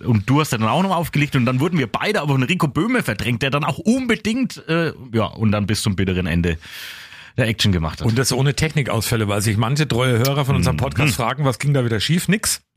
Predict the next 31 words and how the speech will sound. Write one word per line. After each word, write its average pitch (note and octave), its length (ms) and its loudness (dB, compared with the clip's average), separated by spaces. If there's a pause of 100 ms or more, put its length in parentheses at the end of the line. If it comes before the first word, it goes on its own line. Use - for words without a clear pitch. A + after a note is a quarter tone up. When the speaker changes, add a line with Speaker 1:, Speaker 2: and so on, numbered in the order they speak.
(100)
Speaker 2:
Hat D3 100 -2
er G3 60 0
gut A3+ 140 -2
gemacht. A3 360 0 (180)
Also, D3 380 0 (500)
ist A#2+ 120 -4
ja C#3+ 40 4
immer B2+ 200 2
so G#2 100 0
eine G2 80 -2
Geschmackssache. F#2 560 -2
Aber F3 320 0 (600)
ich F3+ 200 -2
war G3 140 0
dann A3 200 0
übrigens, G3+ 540 -2 (260)
ne, D#3+ 300 -4
wie F3+ 80 0
machen F#3+ 180 0
wir's D#3+ 140 2
jetzt? B2 180 -4
Wollen E3 120 0
wir G3 80 2
erst F3+ 180 -2
zurückgehen F#3 320 0
auf F3+ 140 0
die D#3+ 100 -4
Comedy-Gala? G3+ 640 0
Als F#3+ 100 0
Speaker 1:
Nee, B2 60 4
Speaker 2:
das F#3 80 2